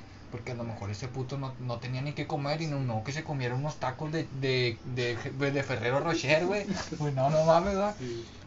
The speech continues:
Speaker 1: Pero sí está bien cabrón, o sea, es, es bien, es bien fácil.
Speaker 2: O sea, y, y ese güey, o sea, güey, tocando el tema, no aparentó, güey, porque, pues,
Speaker 1: Mm,
Speaker 2: le
Speaker 1: sí,
Speaker 2: valió, le
Speaker 1: güey.
Speaker 2: valió ver-,
Speaker 1: A
Speaker 2: bueno.
Speaker 1: lo mejor se pudo llevar los chocolates, ¿va? Porque le dijeran, no le dijera nada, va, no ser juzgado, güey.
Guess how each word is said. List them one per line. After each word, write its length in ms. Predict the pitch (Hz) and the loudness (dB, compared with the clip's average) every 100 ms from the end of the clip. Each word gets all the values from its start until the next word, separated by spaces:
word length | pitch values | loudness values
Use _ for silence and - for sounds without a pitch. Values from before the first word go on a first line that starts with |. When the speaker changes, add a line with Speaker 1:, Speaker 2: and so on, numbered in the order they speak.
| - | 0
Speaker 1:
Pero 220 | 123 117 | 2 2
sí 140 | 110 | 0
está 360 | 104 101 117 117 | -4 -4 -2 -2
bien 200 | 123 120 | -2 -4
cabrón, 340 | 117 120 127 131 | -2 -2 -2 -4
o 60 | |
sea, 220 | 123 120 110 | -4 -4 -4
es, 180 | 104 - | -4 -8
es 260 | - 110 107 | -6 -4 -4
bien, 300 | 110 113 117 - | -4 -4 -6 -8
es 160 | 117 113 | -6 -4
bien 200 | 120 123 | -6 -2
fácil. 220 | 127 127 | 0 0
Speaker 2:
O 40 | |
sea, 240 | 131 127 139 | 2 0 0
y, 260 | 131 120 | 0 -2
y 120 | 110 127 | -2 -4
ese 180 | - 131 | -2 -2
güey, 280 | 135 151 147 - - - - | 2 2 0 -12 -16 -12 -12
o 60 | |
sea, 120 | 113 113 | -6 -6
güey, 100 | - | -6
tocando 280 | 123 120 110 | -6 -6 -6
el 40 | |
tema, 200 | 135 139 | -4 -2
no 120 | 143 123 | -2 -2
aparentó, 480 | 123 143 127 123 | 0 0 0 0
güey, 200 | 135 185 | 2 0
porque, 300 | 180 151 - | -2 -6 -6
pues, 220 | 120 120 127 | -10 -8 -6
Speaker 1:
Mm, 80 | 123 | -6
Speaker 2:
le 40 | |
Speaker 1:
sí, 200 | 120 120 | -2 0
Speaker 2:
valió, 260 | 117 127 139 | 2 2 4
le 220 | 131 123 | 2 2
Speaker 1:
güey. 180 | 127 120 | 2 0
Speaker 2:
valió 200 | 120 120 | 0 -2
ver-, 140 | 131 | -2
Speaker 1:
A 60 | 127 | 2
Speaker 2:
bueno. 200 | 143 - | 4 6
Speaker 1:
lo 80 | 139 | 6
mejor 240 | 139 127 | 4 2
se 100 | 147 | 2
pudo 160 | 156 170 | 4 4
llevar 240 | 175 151 | 4 2
los 80 | 165 | 0
chocolates, 520 | 196 165 143 143 170 | -4 0 0 0 -2
¿va? 160 | 175 160 | -2 -2
Porque 220 | - 131 | -6 -8
le 80 | 113 | -4
dijeran, 640 | 117 107 110 113 113 120 | -4 -2 -4 -6 -8 -4
no 80 | 123 | -2
le 60 | 131 | 0
dijera 300 | 156 165 156 | 0 2 4
nada, 200 | 143 165 | 4 6
va, 120 | 175 | 4
no 100 | 156 | 2
ser 180 | - 143 | 0 -4
juzgado, 520 | 143 156 127 135 160 | -2 -2 2 2 2
güey. 140 | 160 | -2